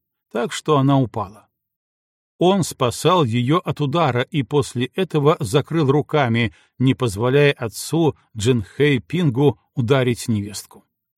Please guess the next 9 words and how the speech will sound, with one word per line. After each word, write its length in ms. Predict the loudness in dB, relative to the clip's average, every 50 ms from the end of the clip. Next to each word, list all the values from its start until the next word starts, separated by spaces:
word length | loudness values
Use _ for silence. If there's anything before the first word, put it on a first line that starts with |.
| _ _ _ _ _ _ _ _ _ _ _ _
А 180 | -2 -2 -2
глава 480 | 0 -2 -2 0 0 0 2 0 0 0
клана 500 | -2 -6 -6 -2 0 2 2 2 2 2
наконец 500 | 2 2 2 2 2 2 2 0 -2 -6
понял, 500 | _ -4 -2 -2 0 0 0 -2 -4 -4 _
что 440 | -12 -12 -12 -12 _ 0 2 4 4
упустил 580 | 2 2 -2 -6 -6 -6 -8 -2 -2 -2 -2
из 260 | 0 _ -4 -4 -4
виду 400 | -4 -4 -2 0 2 2 2 0